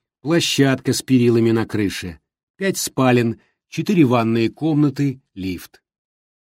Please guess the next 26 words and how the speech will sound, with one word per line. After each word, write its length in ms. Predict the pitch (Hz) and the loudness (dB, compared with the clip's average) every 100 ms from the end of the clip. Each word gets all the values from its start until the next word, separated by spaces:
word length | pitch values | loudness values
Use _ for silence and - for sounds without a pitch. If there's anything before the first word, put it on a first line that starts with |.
| _ _ _ - | _ _ _ -8
Веранда 680 | 104 131 131 131 120 110 | 2 4 4 2 0 0
на 160 | 117 113 | -2 -2
каждом 400 | 120 104 104 104 | -4 -4 -4 -4
этаже, 500 | 95 98 82 90 78 _ _ _ _ | -6 -8 -8 -12 -14 _ _ _ _
летний 480 | 139 160 151 143 131 | 0 2 4 4 2
душ 340 | 110 160 - | 2 -2 -4
и 60 | 120 | -6
площадка 560 | 113 120 - 139 139 113 | -6 -6 -4 -6 -4 -4
для 160 | 107 | -4
чистки 360 | - 127 - 131 | -6 -10 -6 -6
рыбы, 420 | 98 90 87 78 _ _ _ _ - | -4 -6 -10 -14 _ _ _ _ -14
джакузи 560 | 127 190 185 165 147 135 | -4 -4 0 0 2 2
на 140 | 139 | 0
шесть 320 | - 135 - | 0 -4 -4
человек, 520 | - 120 113 110 - _ _ _ _ | -4 -2 0 -2 -4 _ _ _ _
стереодинамики 960 | - - 131 127 127 117 127 143 139 135 | -20 -4 2 4 4 4 2 4 2 2
на 140 | 131 | 2
основной 400 | 127 131 127 127 | 0 0 2 4
веранде, 600 | 120 120 117 113 98 104 - _ - | 4 2 2 0 0 -4 -6 _ -8
работавшие 680 | 117 120 123 120 - 120 | -4 0 -2 -2 -2 -2
в 80 | 113 | 0
любую 420 | 175 156 127 110 | 0 0 0 0
погоду, 580 | 98 113 101 107 98 95 _ _ - | 0 -6 -4 -4 -4 -6 _ _ -12
подключённые 680 | 117 117 110 127 123 117 113 | -8 -6 -2 0 2 2 0
беспроводной 640 | 110 - 120 117 110 110 | -2 -4 -2 -2 -2 -2
сетью 520 | - 143 127 117 98 | 0 -2 -2 -4 -6